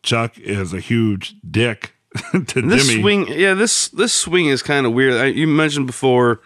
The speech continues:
Speaker 2: about, we were talking off the recording about how they hadn't intention-, they hadn't originally planned for Chuck to be the bad guy.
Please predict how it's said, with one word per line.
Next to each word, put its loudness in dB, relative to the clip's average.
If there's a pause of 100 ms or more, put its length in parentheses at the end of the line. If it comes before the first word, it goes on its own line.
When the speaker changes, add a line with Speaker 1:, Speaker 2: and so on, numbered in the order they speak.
(640)
Speaker 2:
about, 0 (540)
we 2
were 2
talking 0
off 0
the -6 (540)
recording -4 (800)
about 0
how 0
they -2
hadn't -2
intention-, -6
they 0
hadn't 0
originally 0
planned -2
for -6
Chuck -4
to -8
be -2
the -4
bad -4
guy. 0